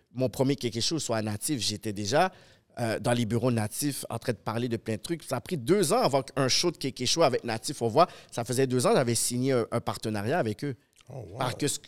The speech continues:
Speaker 1: je voulais m'asseoir avec quelqu'un où est-ce que, au niveau humain, au niveau ment-, euh, de mentalité, si on allait dans la même direction. Fait que c'est pour ça qu'après, j'ai pu faire, euh, non seulement ce chemin-là, mais pour la, le, le, le, la, la déposition, justement, de,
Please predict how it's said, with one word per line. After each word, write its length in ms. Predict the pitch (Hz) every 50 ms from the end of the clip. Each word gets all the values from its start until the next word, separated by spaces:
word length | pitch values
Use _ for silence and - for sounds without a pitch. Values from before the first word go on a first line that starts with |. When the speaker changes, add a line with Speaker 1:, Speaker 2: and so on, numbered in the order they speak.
| - -
Speaker 1:
je 160 | 127 117 - 117
voulais 240 | 127 139 143 151
m'asseoir 340 | 151 135 123 113 - - 143
avec 200 | 131 120 117 -
quelqu'un 260 | - 113 104 - 151
où 120 | 143 127 120
est-ce 120 | 113 -
que, 200 | - 131 135 131 - - - _ _
au 140 | - 110 117 123
niveau 340 | 127 123 110 139 147 - -
humain, 380 | 151 147 139 131 139 151 160 151
au 80 | 139
niveau 260 | 131 127 120 107 135 135
ment-, 180 | 127 117 117 - - -
euh, 140 | 113 113 101
de 100 | - 117
mentalité, 600 | 120 120 123 - 131 123 117 113 107 - 156 156
si 140 | - - -
on 80 | 120 120
allait 220 | 113 113 123 127
dans 80 | 120 110
la 100 | 107 113
même 160 | 113 110 110
direction. 520 | 98 107 98 104 101 - - 160 156 117 _ _ _ _ _ _ _ _ _ _
Fait 100 | - 117
que 60 | -
c'est 140 | - - 98
pour 160 | - 117 104
ça 180 | - 180 180 165
qu'après, 340 | - 120 113 - - 131 123
j'ai 140 | 107 113 -
pu 160 | - 139 135
faire, 380 | - - 127 131 131 131 143 - - - _ _ _ _ _ - -
euh, 160 | - - 120
non 200 | 127 139 139 -
seulement 300 | - - 123 127 135 139
ce 120 | - 131
chemin-là, 500 | 113 - - 113 113 110 110 120 139 160
mais 140 | 147 117 113
pour 360 | - - 143 147 151 156 151 - - - _ _ -
la, 220 | 101 117 117 120
le, 440 | 113 95 - - 117 113 113 110 107
le, 420 | 107 110 107 104 107 107 104 90 - - _ _ _ _ _ _ _ _ _ _ - - _ - -
le, 260 | 120 120 113 110 110
la, 320 | 107 101 117 117 113 104 -
la 180 | 107 113 113 110
déposition, 580 | 127 131 - - 156 135 110 110 - - 151 151
justement, 560 | 117 113 - - - 113 110 117 123 131 127
de, 300 | 95 110 110 104 101